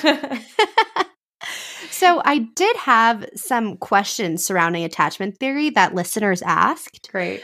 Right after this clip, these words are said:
Speaker 1: that I thought was impo-, that were important to bring up just so we can get some more, you know, practical answers on how to work through this. Um,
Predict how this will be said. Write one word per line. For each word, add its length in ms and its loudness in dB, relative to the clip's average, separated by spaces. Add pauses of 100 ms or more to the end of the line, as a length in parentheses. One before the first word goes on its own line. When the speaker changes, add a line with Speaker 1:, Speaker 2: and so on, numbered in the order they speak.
(140)
Speaker 1:
that 160 4
I 80 4
thought 400 2
was 220 0
impo-, 680 -6 (160)
that 120 4
were 100 2
important 480 -2
to 100 -2
bring 260 0
up 340 2
just 260 -2
so 120 4
we 140 0
can 220 -2
get 220 2
some 180 -4
more, 520 0 (540)
you 80 4
know, 80 6
practical 580 2
answers 460 0
on 100 2
how 300 2
to 140 -4
work 240 -2
through 200 -2
this. 500 0 (360)
Um, 600 2